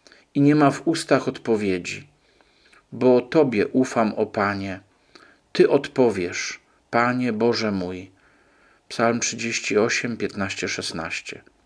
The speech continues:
Niedługo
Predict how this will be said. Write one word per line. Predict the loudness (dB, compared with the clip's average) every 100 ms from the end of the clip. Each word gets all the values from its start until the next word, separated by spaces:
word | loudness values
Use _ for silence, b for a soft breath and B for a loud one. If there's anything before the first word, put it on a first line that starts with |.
| _ _ _ _ _ _ _ _ _ b b b b b b b b b b b -2
Niedługo | 0 2 2 4 4 2